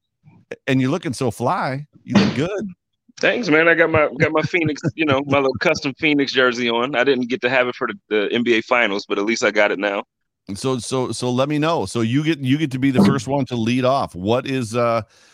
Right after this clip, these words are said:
Speaker 1: hot take? You got a, got, you got a hot take for this football game?
Speaker 2: No, actually, I don't have a hot take, but it's more of an expectation. Like, um, so what we saw in the fourth quarter from Devin Singletary,
Speaker 1: Mm.
Speaker 2: um, I'm expecting to see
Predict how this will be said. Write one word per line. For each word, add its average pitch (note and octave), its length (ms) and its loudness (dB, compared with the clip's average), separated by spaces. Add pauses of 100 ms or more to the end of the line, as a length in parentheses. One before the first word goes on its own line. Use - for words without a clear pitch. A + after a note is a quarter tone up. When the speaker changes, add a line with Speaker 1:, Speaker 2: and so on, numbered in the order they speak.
(920)
Speaker 1:
hot C3+ 280 2
take? D#3 320 0
You C#3 80 0
got C3 80 0
a, - 20 -6
got, B2+ 300 -2
you B2 180 -2
got C3+ 140 2
a C3 40 0
hot C3+ 200 0
take D3+ 160 -4
for C#3+ 80 -6
this C3+ 100 -4
football D3+ 280 0
game? E3 260 -4 (1080)
Speaker 2:
No, E3+ 200 6
actually, F#3 440 -2
I E3 80 2
don't G3 100 2
have F#3 120 -2
a E3 40 -8
hot D#3 160 -2
take, D#3 320 -2
but A#2 160 -4
it's A#2+ 100 -6
more C3+ 160 -2
of B2+ 80 -2
an B2 80 -2
expectation. A#2+ 720 -4
Like, G2 260 -6
um, F#2+ 360 -2
so B2+ 160 2
what A2+ 220 4
we D3 80 4
saw D3+ 220 4
in C3 80 2
the A#2 80 2
fourth C3 280 2
quarter A#2+ 240 4
from G2+ 180 0
Devin G#2 220 2
Singletary, A#2 560 0 (400)
Speaker 1:
Mm. A2+ 240 0 (160)
Speaker 2:
um, G#2+ 360 6
I'm A2+ 140 2
expecting A#2 720 -2
to A2 120 -6
see A#2 460 -2